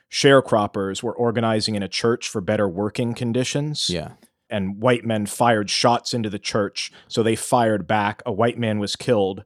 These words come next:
Speaker 1: Vigilante militias,
Speaker 2: Oh,
Speaker 1: the
Speaker 2: no.
Speaker 1: K K K, the governor demanded federal troops. So this is a thousand vigilantes and five hundred thirty-eight troops.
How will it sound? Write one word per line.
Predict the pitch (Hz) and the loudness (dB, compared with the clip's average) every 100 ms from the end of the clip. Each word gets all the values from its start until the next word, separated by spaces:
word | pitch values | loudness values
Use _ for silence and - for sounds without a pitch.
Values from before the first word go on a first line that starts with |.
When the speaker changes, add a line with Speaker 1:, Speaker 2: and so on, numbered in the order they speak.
| _ _ - | _ _ 0
Speaker 1:
Vigilante | 135 135 139 135 - 120 | 4 6 6 6 4 2
militias, | 113 117 101 98 | 4 4 4 2
Speaker 2:
Oh, | 90 | 2
Speaker 1:
the | 92 | 2
Speaker 2:
no. | |
Speaker 1:
K | 127 131 | 4 4
K | 95 120 95 | 4 4 2
K, | 113 110 104 - _ | 2 0 -2 -6 _
the | 107 | 2
governor | 135 127 135 123 - _ | 6 6 6 4 2 _
demanded | 120 123 127 123 107 | 0 4 6 4 2
federal | - 127 123 117 | 2 4 4 2
troops. | 104 - 131 104 - - - - | 0 0 2 2 -2 -6 -8 -4
So | 123 | 0
this | 120 120 | 2 2
is | 117 - | 0 -2
a | 123 | -4
thousand | - 127 139 123 127 | 0 4 4 4 2
vigilantes | 120 117 117 113 110 113 104 | 2 2 2 2 0 -2 -4
and | 98 | -4
five | 120 120 | 0 0
hundred | 117 113 104 | 0 -2 -4
thirty-eight | - 117 101 101 - | -2 -2 0 -4 -4
troops. | - 113 92 - - | -6 -4 -4 -4 -6